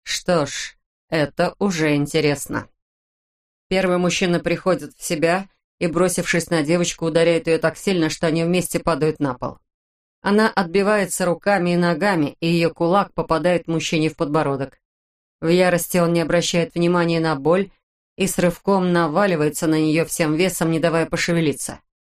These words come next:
Теперь в схватку снова включается второй незнакомец. Он обхватывает запястья девочки и прижимает их к полу.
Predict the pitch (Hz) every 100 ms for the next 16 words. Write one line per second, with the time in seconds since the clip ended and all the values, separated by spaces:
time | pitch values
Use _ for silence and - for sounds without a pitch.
0 | _ _ _ _ - 170 - 190 208 -
1 | - 165 170 - 170 - 160 170 165 -
2 | 156 - 165 165 156 165 - 175 156 143
3 | 143 131 143 135 147 143 139 - _ _
4 | _ _ _ _ - 208 - 185 - 185
5 | 180 170 170 143 165 170 170 - 160 143
6 | 170 175 - 180 156 160 143 160 151 147
7 | 156 - - 139 117 -